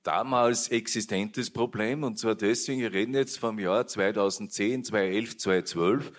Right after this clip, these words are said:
wo wir große Arbeitslosigkeit gehabt haben. Und da haben natürlich die Arbeitslosen den Eindruck gehabt, ja, wenn ich jetzt andere noch, äh, begünstige,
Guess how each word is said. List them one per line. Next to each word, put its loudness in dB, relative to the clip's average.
wo -6
wir 4
große 2
Arbeitslosigkeit -2
gehabt -2
haben. 0
Und -2
da 0
haben 4
natürlich 0
die -2
Arbeitslosen 2
den -4
Eindruck -2
gehabt, 0
ja, 0
wenn 0
ich 2
jetzt 0
andere 2
noch, 2
äh, 6
begünstige, 0